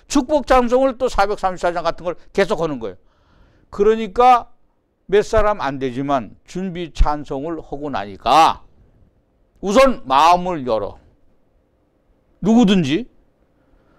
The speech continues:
목사님도 뒤에 앉아가지고 이제는, 예, 뒤에서 준비 기도하는데 그 목사님이 이렇게 기도를 안 했어요. 이게 십자가 바-, 바라보고서 준비 기도, 무릎 꿇고 하라고 그랬거든요.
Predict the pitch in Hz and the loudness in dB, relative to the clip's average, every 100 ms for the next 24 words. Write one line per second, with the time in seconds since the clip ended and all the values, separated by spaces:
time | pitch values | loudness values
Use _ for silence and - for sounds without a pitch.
0 | _ _ 180 202 254 254 247 277 - 233 | _ _ 0 4 4 4 4 2 0 4
1 | 240 220 220 226 226 240 208 233 262 143 | 4 4 4 4 4 0 4 4 4 -2
2 | - _ _ _ _ _ _ _ _ _ | -12 _ _ _ _ _ _ _ _ _
3 | - 208 185 - 226 196 202 - 208 202 | 0 2 2 0 2 2 0 -2 -2 -2
4 | 190 196 202 202 220 185 - _ _ _ | 0 0 0 0 0 -2 -6 _ _ _
5 | _ 170 196 196 - 196 208 214 180 185 | _ -10 -6 -6 0 -2 0 -8 -8 0
6 | 190 196 180 165 190 180 139 120 165 139 | 0 0 -6 -4 -2 0 -2 -4 -6 -8
7 | 127 135 - - _ _ _ _ _ _ | -6 -8 -10 -20 _ _ _ _ _ _
8 | _ _ - 170 - - 185 156 151 147 | _ _ -8 -8 -8 -2 0 4 4 4
9 | 131 127 135 - - - - - 139 131 | 2 -2 -2 -4 -20 -20 -14 -4 0 0
10 | 131 120 160 117 - - - 196 185 151 | -2 -2 -2 -2 -6 -20 -6 -2 -2 -2
11 | 131 123 151 151 185 147 143 117 143 131 | -4 -4 -4 0 0 0 -6 -4 -4 0
12 | 127 117 113 139 170 214 | 0 -2 -6 -8 -8 -8